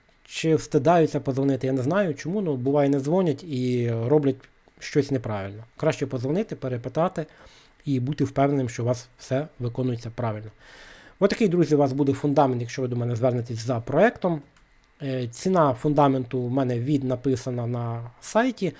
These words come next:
Вона там міняється в залежності від об'єму вашого будинку, наскільки він великий, скільки поверхів. Це все впливає на об'єм роботи. Е, в будь-якому випадку індивідуально пишіть мені, телефонуйте, і ми з вами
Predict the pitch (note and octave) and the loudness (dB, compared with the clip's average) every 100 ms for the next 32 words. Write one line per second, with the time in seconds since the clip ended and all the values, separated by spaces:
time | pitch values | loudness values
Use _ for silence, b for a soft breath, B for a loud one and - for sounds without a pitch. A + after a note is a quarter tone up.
0 | B B D3+ E3+ D#3 C3+ B2+ D#3 D#3 C3+ | B B 0 2 2 0 2 2 4 2
1 | B2+ C3 B2+ C#3+ A#2+ B2 C3+ C3+ C#3+ C#3 | 0 -2 0 2 2 -2 -4 -4 -2 2
2 | C3+ A#2+ A#2 A#2+ - C#3+ D#3+ G#3+ C4+ A#3+ | 2 2 0 -2 -2 -2 -2 0 0 0
3 | - C#3+ - C#3+ - C#3 F3 A#3+ - C3 | -2 -6 -6 -10 -4 -2 -2 -4 -4 -6
4 | - B2 C3 G3+ A3+ F#3+ - C#3 - C3 | -4 -2 -2 2 2 2 -4 -8 -6 -8
5 | A#2 C3+ A#2+ A#2 - D3 C#3 C3+ B2+ C3 | -4 -4 -4 -6 -2 0 2 2 0 -2
6 | A#2+ B B B C#3+ C3+ C3+ C#3 D#3+ A#3 | -4 B B B 0 4 6 6 4 2
7 | A#3 F#3 - B B B B B B - | 0 -2 -6 B B B B B B -4
8 | D3+ C#3 C3 - _ - C#3+ G3 G#3+ F3 | 2 2 2 -4 _ -2 4 8 8 8
9 | A#3 G#3 D3+ D3+ D3 E3 E3 C#3+ C3 C3+ | 4 2 0 2 2 4 6 6 4 -2
10 | - A#3+ F#3 D3+ C#3+ C#3 C3 E3 A#3 A3 | -2 -2 0 0 2 0 2 2 0 0
11 | C#3+ C#3 D#3+ C#3 D#3 C3+ D3 C#3 | -4 -4 -2 0 0 4 4 4